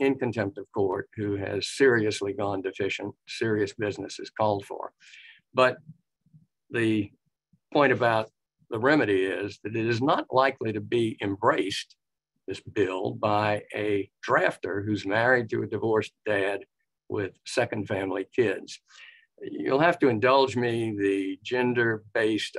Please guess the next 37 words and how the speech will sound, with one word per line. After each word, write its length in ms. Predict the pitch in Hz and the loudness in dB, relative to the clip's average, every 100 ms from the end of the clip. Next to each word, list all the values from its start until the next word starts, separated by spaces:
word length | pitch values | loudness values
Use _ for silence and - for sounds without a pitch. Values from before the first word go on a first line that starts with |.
| - | -4
observation 800 | 107 98 104 104 107 104 95 92 | -4 -2 -2 0 0 -2 -6 -6
here. 260 | 98 98 | -2 0
This 240 | 98 110 - | 0 -2 -2
is, 160 | 110 | -4
in 120 | 95 98 | -4 -6
fact, 440 | 104 98 95 _ _ - _ | -2 -2 -2 _ _ -20 _
how 140 | 104 107 | -2 0
the 100 | 95 | 0
hypothetical 680 | 101 98 90 101 101 - 98 | -2 -2 -4 -2 -2 -4 -8
presented 460 | 98 110 123 - | -4 0 0 0
itself 420 | 101 - 95 87 - | -4 -6 -8 -8 -10
to 220 | - - | -8 -8
us. 160 | 110 - | -8 -8
I'll 180 | 101 - | -8 -4
call 220 | 104 98 | -2 -2
the 100 | 98 | -4
drafter 480 | 98 98 - 98 - _ | -4 -4 -6 -10 -12 _
Mary. 420 | - 107 87 90 - _ - - - - _ | -4 -2 -2 -4 -12 _ -20 -20 -20 -20 _
And, 440 | 113 113 117 117 117 | 2 4 4 4 4
um, 380 | 117 117 113 - | 4 4 0 -4
we 180 | 127 127 | -2 0
know 340 | 123 131 131 | 4 6 6
that 120 | 127 117 | 6 2
in 140 | 117 | -2
the 100 | 107 | -2
third 380 | - 120 113 104 _ - | 0 2 2 -4 _ -2
decade 440 | 120 - 117 107 | -2 0 0 2
of 120 | 107 98 | 0 -6
the 80 | |
third 360 | - 110 110 110 - | -4 0 0 0 -2
millennium, 560 | 107 117 113 107 104 | 0 2 2 2 0
the 80 | 104 | -2
divorced 420 | 101 107 110 - | -2 0 0 0
dad 340 | 117 110 107 104 _ _ - | 0 2 2 0 _ _ -6
might 300 | 107 104 - | -4 -4 -2
be 180 | 104 | 2
of 140 | 98 | 2